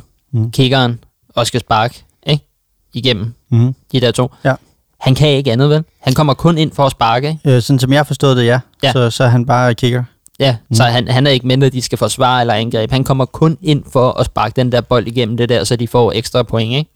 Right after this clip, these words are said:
Speaker 1: Jo.
Speaker 2: Jo, det eneste er, det kan du bare ikke helt i padel, fordi du må ikke lave udskiftning.
Speaker 1: Nej.
Speaker 2: Men, men det, det, det ser jeg lidt mig, mig selv som, at hvis jeg kun kunne blive skiftet ind, når der skulle saves.
Speaker 1: Ja, præcis. Så det er jo, øh, det, men det er jo mere at kende sin fordel.
Speaker 2: Ja, det, det sidste er egentlig bare, at ja,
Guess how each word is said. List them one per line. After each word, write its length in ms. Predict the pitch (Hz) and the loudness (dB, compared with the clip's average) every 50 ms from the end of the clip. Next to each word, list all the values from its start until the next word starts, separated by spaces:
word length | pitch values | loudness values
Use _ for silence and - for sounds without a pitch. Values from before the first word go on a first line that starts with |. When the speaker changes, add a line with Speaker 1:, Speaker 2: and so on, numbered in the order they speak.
| - | -2
Speaker 1:
Jo. 140 | 143 131 135 - 170 - - - | 0 0 0 -2 -8 -8 -4 -4
Speaker 2:
Jo, 120 | 117 - 113 117 - | -4 -4 -4 -4 -2
det 300 | 123 120 113 123 127 135 | 0 2 2 2 2 2
eneste 180 | 143 131 123 | 2 2 2
er, 60 | 120 120 | 0 -2
det 120 | 120 117 | -2 -2
kan 120 | - 131 | 0 0
du 60 | 127 127 | 0 2
bare 140 | 110 113 | 0 0
ikke 100 | 113 113 | 0 0
helt 140 | - 131 110 | -2 -2 -4
i 40 | 117 | -4
padel, 320 | - - 113 113 110 113 | -2 -2 -2 -2 -2 -2
fordi 180 | - - 113 117 | -4 -4 -2 -2
du 100 | 107 117 | -2 0
må 80 | 110 117 | 0 0
ikke 140 | 123 113 | 0 2
lave 120 | 123 123 117 | 2 2 2
udskiftning. 560 | 110 135 127 - 143 123 - - 117 110 117 - _ - | 2 2 0 0 -2 -4 -2 -2 -4 -4 -6 -8 _ -6
Speaker 1:
Nej. 180 | 127 120 120 - 135 131 _ | -6 -4 -4 -6 -8 -12 _
Speaker 2:
Men, 260 | - 120 123 120 - - - - | -4 -2 -2 -2 -4 -6 -10 -6
men 260 | - 131 127 120 107 92 - - - _ _ _ _ | -4 -2 -2 -2 -4 -8 -16 -20 -20 _ _ _ _
det, 220 | - 156 147 135 - | 0 0 0 0 0
det, 160 | 156 139 131 | -2 0 2
det 120 | 156 143 | 2 2
ser 140 | 139 170 165 | 4 4 4
jeg 100 | 160 151 | 4 4
lidt 340 | 147 170 160 - - - - | 2 0 0 -2 -8 -12 -6
mig, 360 | 139 135 123 123 120 120 113 | -2 0 2 2 2 2 2
mig 120 | 123 127 | 0 0
selv 180 | - 147 131 - | 0 0 0 0
som, 180 | - 127 117 113 | -2 -2 -2 -2
at 80 | 113 | -2
hvis 160 | 113 117 110 | -2 0 0
jeg 100 | 135 131 | 0 0
kun 160 | - 156 151 143 | 2 2 2 2
kunne 120 | - 139 | 0 0
blive 140 | - 139 127 | 0 0 -2
skiftet 420 | - - 139 117 - 139 135 131 | 0 -2 -2 0 2 2 2 2
ind, 120 | 127 131 113 | 2 2 0
når 140 | 135 131 | 0 0
der 100 | 123 123 110 | 2 0 0
skulle 180 | - - 120 | -2 -2 -2
saves. 360 | - 127 113 120 127 - - - | 0 2 2 2 0 0 -4 -2
Speaker 1:
Ja, 260 | 143 131 139 170 156 139 139 131 | 2 2 4 4 4 2 0 0
præcis. 440 | 131 - - 147 127 - - - - _ _ _ | -2 0 0 0 0 -2 -6 -10 -14 _ _ _
Så 320 | - - - 135 127 117 113 110 _ _ _ - - - - - _ _ | -16 -8 -4 -2 -2 -2 -4 -6 _ _ _ -20 -20 -20 -20 -20 _ _
det 80 | - 131 | 0 2
er 40 | 127 123 120 120 117 117 | 4 4 4 4 4 2
jo, 40 | 120 | 2
øh, 80 | 113 | 0
det, 100 | 120 127 | -2 -2
men 140 | 117 127 120 | 0 0 0
det 100 | 117 127 | 2 2
er 40 | 127 | 2
jo 60 | 123 | 2
mere 100 | 123 131 | 4 2
at 80 | 131 127 | 2 2
kende 160 | 147 139 131 | 0 0 0
sin 160 | - 147 131 | 0 -2 -2
fordel. 380 | - - 123 127 135 139 135 135 - _ _ _ - | -2 0 0 0 0 0 -2 -4 -8 _ _ _ -2
Speaker 2:
Ja, 180 | 139 135 139 139 - _ - | 0 0 0 -2 -6 _ -2
det, 360 | 139 135 131 131 127 123 120 | 2 2 4 4 2 2 2
det 100 | 131 127 | 2 0
sidste 180 | 165 185 180 180 | 2 2 2 0
er 40 | |
egentlig 160 | 135 123 123 113 | 0 0 0 0
bare, 260 | 120 117 117 113 113 | 0 0 0 0 -2
at 140 | 110 110 - - - - | -4 -6 -8 -14 -20 -20
ja, 60 | - | -20